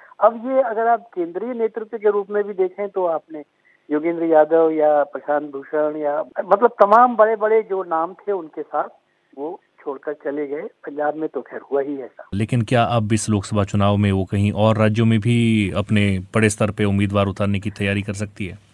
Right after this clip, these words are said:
Speaker 1: नहीं, मुझे ऐसा लगता है अभी जो इनकी कार्यकारिणी, अ, कार्य परिषद और कार्यकारिणी की बैठकें हुई थी दिल्ली में, उसमें यही, अ,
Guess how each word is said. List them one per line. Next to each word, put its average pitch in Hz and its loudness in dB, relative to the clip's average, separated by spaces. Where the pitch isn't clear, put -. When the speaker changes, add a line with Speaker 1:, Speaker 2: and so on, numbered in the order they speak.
Speaker 1:
नहीं, 240 4
मुझे 208 4
ऐसा 202 6
लगता 175 2
है 240 4
अभी 202 -2
जो 170 -8
इनकी 156 -16
कार्यकारिणी, 147 0
अ, 131 -14
कार्य 139 4
परिषद 139 0
और 156 2
कार्यकारिणी 135 0
की 143 -6
बैठकें 131 -6
हुई 135 -8
थी 143 -10
दिल्ली 113 -12
में, 127 -8
उसमें 247 2
यही, 208 -4
अ, 208 -20